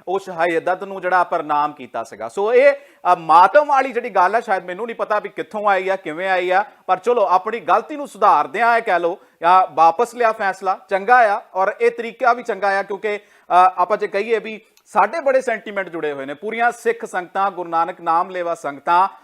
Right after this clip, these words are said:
ਸ੍ਰੀ ਫਤਿਹਗੜ੍ਹ ਸਾਹਿਬ ਦੇ ਉੱਤੇ ਨਤਮਸਤਕ ਹੁੰਦੀਆਂ ਆ ਤੇ ਉਸ ਸ਼ਹਾਦਤ ਨੂੰ ਪ੍ਰਣਾਮ ਕਰਦੀਆਂ, ਜਿਹੜੀ ਇਲਾਹੀ ਸ਼ਹਾਦਤ ਹੈ, ਕੋਈ ਕਹਿੰਦਾ ਸ਼ਾਇਰ, ਮੈਂ ਜਿਵੇਂ ਦੱਸ ਰਿਹਾ ਸੀਗਾ ਵੀ ਮੌਤ ਮਾਤਮ ਹੈ, ਸ਼ਹਾਦਤ ਜਸ਼ਨ ਹੈ, ਵਸਲ ਦਾ ਰਾਹ ਹੈ,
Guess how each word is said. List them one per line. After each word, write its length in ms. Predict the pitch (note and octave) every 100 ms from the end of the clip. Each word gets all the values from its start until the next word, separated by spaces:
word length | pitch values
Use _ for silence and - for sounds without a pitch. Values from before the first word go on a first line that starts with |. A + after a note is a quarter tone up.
| _
ਸ੍ਰੀ 200 | - F3+
ਫਤਿਹਗੜ੍ਹ 500 | F#3 F#3 A3+ A3 G#3+
ਸਾਹਿਬ 320 | - G3 G3+
ਦੇ 60 | F#3+
ਉੱਤੇ 200 | F#3 F#3+
ਨਤਮਸਤਕ 640 | F3 E3+ F3 F3 - A3
ਹੁੰਦੀਆਂ 380 | F#3 D#3+ D#3 F3+
ਆ 200 | F3+ F#3+
ਤੇ 140 | G#3 G3+ _
ਉਸ 400 | A#3 C#4 C#4+ - A3 - _ _ F#3
ਸ਼ਹਾਦਤ 640 | G3+ G3+ F#3+ F3 F3 C4
ਨੂੰ 160 | C4+ C4+
ਪ੍ਰਣਾਮ 440 | B3 G#3+ G3+ G#3
ਕਰਦੀਆਂ, 420 | G3+ F#3+ F3+ G3
ਜਿਹੜੀ 200 | G#3 G#3 -
ਇਲਾਹੀ 440 | G3 F#3+ G#3 A3+
ਸ਼ਹਾਦਤ 560 | B3+ A#3 F#3+ C#3+ D3+ E3+
ਹੈ, 200 | C#3+ - _ _
ਕੋਈ 140 | G3+ A#3
ਕਹਿੰਦਾ 380 | A#3+ A#3+ C4
ਸ਼ਾਇਰ, 440 | B3 A#3 G#3 A3 A#3+
ਮੈਂ 120 | G3+
ਜਿਵੇਂ 180 | G3 G3+
ਦੱਸ 260 | G3+ F#3+
ਰਿਹਾ 160 | G#3+ A3
ਸੀਗਾ 440 | G#3+ G3 G3+ - _ _ -
ਵੀ 100 | G#3
ਮੌਤ 680 | F#3+ G3 A3 C4 C4 A3 F#3
ਮਾਤਮ 440 | E3+ A#3 A#3 G#3+
ਹੈ, 140 | G3+
ਸ਼ਹਾਦਤ 600 | A3+ G#3 F3 D#3+ C3+ G#3
ਜਸ਼ਨ 360 | G#3 F3 G3 G#3
ਹੈ, 280 | F#3+ A3 - _ -
ਵਸਲ 340 | F3 G3 C4+
ਦਾ 180 | C4+ B3
ਰਾਹ 240 | A3 A#3
ਹੈ, 180 | A3 A#3